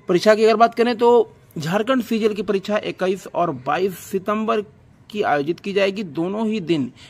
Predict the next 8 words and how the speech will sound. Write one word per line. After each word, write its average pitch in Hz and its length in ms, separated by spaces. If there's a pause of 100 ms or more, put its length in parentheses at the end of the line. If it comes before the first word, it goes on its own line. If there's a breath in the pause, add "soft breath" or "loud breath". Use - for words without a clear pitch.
(120)
ये 185 80
परीक्षा 185 380
तीन 233 340
शिफ्ट 185 300
में 160 140
होगी। 117 340 (100)
हर 170 220 (560)
पेपर 190 380